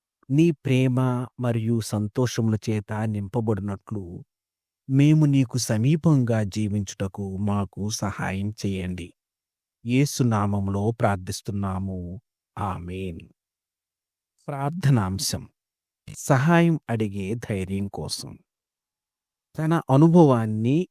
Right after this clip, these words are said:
ఈనాటి ధ్యానంగా మన కోసం రాసి పంపినవారు లేయా టాంగ్, ఒహాయో, అమెరికా. మేడగది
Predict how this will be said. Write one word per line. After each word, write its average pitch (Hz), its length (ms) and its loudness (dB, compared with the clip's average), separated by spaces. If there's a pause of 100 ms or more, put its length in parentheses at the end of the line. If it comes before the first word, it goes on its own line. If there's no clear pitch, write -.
ఈనాటి 113 520 0
ధ్యానంగా 101 720 -4
మన 113 220 -4
కోసం 98 500 -8
రాసి 98 360 -6
పంపినవారు 101 880 -6 (840)
లేయా 160 500 6
టాంగ్, 104 580 -4 (720)
ఒహాయో, 110 800 -2 (380)
అమెరికా. 104 640 -6 (1600)
మేడగది 190 540 2